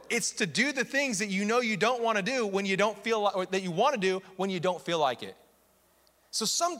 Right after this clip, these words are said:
I think some of us need, need to reorg-, reorg our life. Those are symptoms. Here's another one. So we can't hear God, so here's what we need to do. I, I'm gonna encourage you. This week,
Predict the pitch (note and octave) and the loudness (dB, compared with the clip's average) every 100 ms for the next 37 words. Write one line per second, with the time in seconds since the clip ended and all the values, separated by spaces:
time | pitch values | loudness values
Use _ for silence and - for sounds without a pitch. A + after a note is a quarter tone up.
0 | G3+ C#4 C#4 D#3+ B3 C4 G#3 - G3+ - | 2 2 2 -2 -2 2 0 0 -4 -4
1 | G3+ F3+ D#3+ F3+ F3+ F3+ F#3 - E3+ F#3 | -4 -4 -4 -2 -2 -2 -4 -4 -2 0
2 | F#3+ G3+ G3 G3+ A#3 - - - _ _ | 2 0 0 0 -2 -4 -16 -20 _ _
3 | _ _ _ _ _ _ _ _ _ _ | _ _ _ _ _ _ _ _ _ _
4 | _ _ _ _ _ _ F3+ A3 - A#3+ | _ _ _ _ _ _ -6 -2 -2 -2
5 | B3+ D#3+ G#2+ F#2+ - - _ _ _ _ | -2 -6 -6 -6 -6 -8 _ _ _ _
6 | _ F#3 A#3 G#3 G#3 D#3+ D3 D3+ - _ | _ 2 2 2 2 2 0 -4 -18 _
7 | _ _ _ _ _ - _ _ _ _ | _ _ _ _ _ -20 _ _ _ _
8 | _ - F3+ F3 A3+ B3 G#3+ G#3 E3+ F3+ | _ -6 -4 -4 -2 -2 0 0 4 4
9 | F#3 F3 F#3 G3 F#3+ F#3 F3 D#3 A#2+ G2 | 4 0 -2 -2 -4 -4 -4 -4 -6 -8
10 | - - _ _ _ _ _ _ - - | -16 -20 _ _ _ _ _ _ -10 -4
11 | C3 D#3 E3+ D#3 D#3+ C3+ A2+ A#2+ D#3 - | -2 -2 -2 -2 -2 -2 -6 -4 -4 0
12 | E3+ F#3 - - | 0 -2 -6 -20